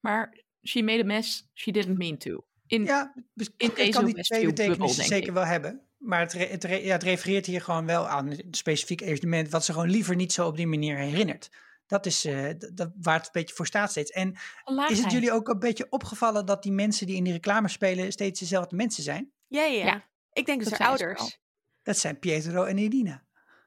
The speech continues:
Speaker 3: Ja, de
Speaker 2: Of, eh, sorry,
Speaker 3: ouders.
Speaker 2: Oleg, Oleg en
Speaker 1: Oleg.
Speaker 2: Iri-, Irina.
Speaker 3: Ja, toch?
Speaker 2: Dat denk ik wel.
Speaker 3: Ja, dat heb ik
Speaker 2: Ja,
Speaker 3: vorige
Speaker 2: dus
Speaker 3: aflevering al ge-, gespoofd.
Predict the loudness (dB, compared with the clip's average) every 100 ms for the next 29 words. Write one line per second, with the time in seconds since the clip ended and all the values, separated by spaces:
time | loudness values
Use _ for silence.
0 | _ _ _ _ 0 2 4 6 6 4
1 | 4 2 2 2 2 2 4 4 4 0
2 | -2 -4 -8 -8 -6 -4 -4 -4 -4 0
3 | 0 0 0 -2 -4 -8 -10 -12 _ -6
4 | 0 2 4 2 2 2 2 2 0 -2
5 | -2 -2 -2 -6 -10 -2 -2 -2 -10